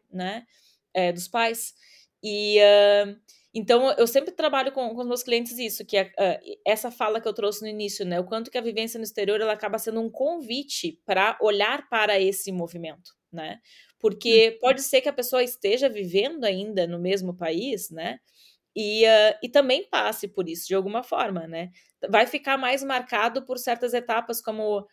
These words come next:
Speaker 1: é, o casamento, né? Ah, então eu saio da casa dos pais pra constituir a minha outra, minha, hum,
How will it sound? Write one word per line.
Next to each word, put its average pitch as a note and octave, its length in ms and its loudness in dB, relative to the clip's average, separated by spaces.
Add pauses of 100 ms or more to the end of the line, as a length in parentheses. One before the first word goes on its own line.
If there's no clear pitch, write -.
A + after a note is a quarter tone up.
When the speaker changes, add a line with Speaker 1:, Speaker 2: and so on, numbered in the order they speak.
(260)
Speaker 1:
é, F3+ 340 4
o G3 100 -4
casamento, G3 840 0
né? G3 240 -2
Ah, G#3+ 180 -2
então G3 220 -2
eu G3+ 60 -2
saio G#3+ 400 0
da G#3 80 -2
casa G3+ 280 -2
dos F#3 100 -10
pais A#3 200 -2
pra A#3+ 120 -6
constituir A3+ 580 -4
a G#3+ 40 4
minha G#3 240 -4
outra, G3 280 -2
minha, G3+ 240 -4 (100)
hum, F#3 240 -12